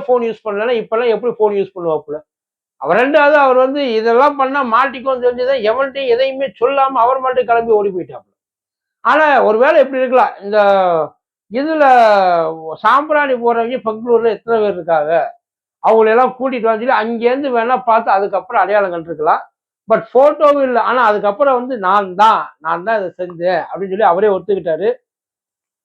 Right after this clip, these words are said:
போலீஸ் ஆனா இவ்வளவு தூரம் வந்து பயங்கரமா, அதான் பிடிக்கணும்னு நினைச்சா எப்பேற்பட்ட ஆளையும் பிடிச்சுக்கலாம். அதுதான் போலீஸோட இது. நம்ம ஊ-, சும்மா சொன்னா ஸ்காட்லாந்துக்கு அடுத்து நம்ம ஊர் போலீஸ் இருந்துச்சு.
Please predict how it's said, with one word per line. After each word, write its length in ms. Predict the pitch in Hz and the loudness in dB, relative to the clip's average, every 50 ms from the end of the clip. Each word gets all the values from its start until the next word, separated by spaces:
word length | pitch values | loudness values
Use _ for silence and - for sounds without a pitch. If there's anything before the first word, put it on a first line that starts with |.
| _ _ _ _ _ _ _ _ _ _ _ _ _ | _ _ _ _ _ _ _ _ _ _ _ _ _
போலீஸ் 440 | - 190 233 262 277 269 - - 262 | 0 2 4 4 4 2 2 2 2
ஆனா 200 | 262 240 233 254 | 2 4 4 2
இவ்வளவு 460 | 247 208 180 180 233 269 269 262 254 | 2 0 0 0 2 4 4 2 2
தூரம் 300 | 220 262 277 277 285 277 | 0 -2 0 0 0 0
வந்து 240 | 262 247 240 233 262 | 0 -2 -4 -6 -8
பயங்கரமா, 640 | 220 202 208 208 226 240 240 240 240 240 240 247 247 | -6 -4 -4 -4 -4 -4 -6 -6 -6 -6 -4 -4 -2
அதான் 480 | 247 233 214 190 180 185 226 240 214 - - - | -2 -2 -2 0 0 2 2 2 2 0 -4 -6
பிடிக்கணும்னு 500 | - 277 302 294 320 320 330 349 359 349 311 | -4 -4 -4 -4 -4 -4 -4 -4 -4 -4 -4
நினைச்சா 340 | 302 294 302 302 311 285 247 | -4 -2 0 0 0 0 0
எப்பேற்பட்ட 460 | 240 247 285 277 277 285 262 - 254 247 254 | 2 2 2 2 2 -2 -2 0 2 2 2
ஆளையும் 200 | 277 302 294 269 285 | 0 -2 -6 -10 -12
பிடிச்சுக்கலாம். 460 | 262 247 - 247 220 254 240 226 - - _ | -14 -14 -16 -14 -10 -8 -8 -8 -8 -8 _
அதுதான் 400 | - 190 196 196 214 247 254 190 220 | -4 -4 -4 -2 -2 -4 -2 0 0
போலீஸோட 500 | 226 220 226 208 180 208 202 190 190 185 | 0 0 0 -2 -2 -2 0 0 -2 -2
இது. 200 | 180 180 - _ _ _ _ | -4 -8 -12 _ _ _ _
நம்ம 360 | - 170 170 180 208 214 214 | -6 -4 -2 -2 0 0 0
ஊ-, 240 | 202 202 202 196 185 | 2 2 0 -2 -4
சும்மா 380 | - 220 240 269 262 254 233 208 | -8 -4 0 2 2 2 2 0
சொன்னா 220 | 165 214 208 208 | -2 -4 -4 -4
ஸ்காட்லாந்துக்கு 680 | 202 190 - - 208 214 220 214 226 214 202 196 196 180 | -4 -4 -2 0 0 0 0 0 -2 -2 -2 -2 -2 -2
அடுத்து 200 | 196 196 - 214 | -2 -2 -2 -4
நம்ம 220 | 196 185 190 196 196 | -6 -4 -2 -2 0
ஊர் 160 | 202 196 180 | 0 -2 -2
போலீஸ் 280 | 175 185 180 175 - 165 | -4 -6 -6 -8 -10 -12
இருந்துச்சு. 400 | 160 156 147 190 196 185 156 | -16 -10 -4 -2 -2 -2 -2